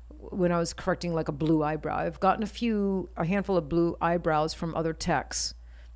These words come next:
come into the studio, and to get that blue eyeliner, I mean, really blue,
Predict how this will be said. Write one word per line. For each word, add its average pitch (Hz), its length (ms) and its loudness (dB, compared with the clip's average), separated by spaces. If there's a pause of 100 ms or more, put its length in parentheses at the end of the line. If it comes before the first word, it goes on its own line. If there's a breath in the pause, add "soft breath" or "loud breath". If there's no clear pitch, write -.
(160)
come 185 160 2
into 170 140 2
the 170 80 -6
studio, 156 680 -2 (480 soft breath)
and 170 240 0
to 175 60 -2
get 196 200 2
that 175 240 4
blue 180 300 8
eyeliner, 165 340 2
I 180 40 -2
mean, 185 180 0
really 175 260 6
blue, 143 420 0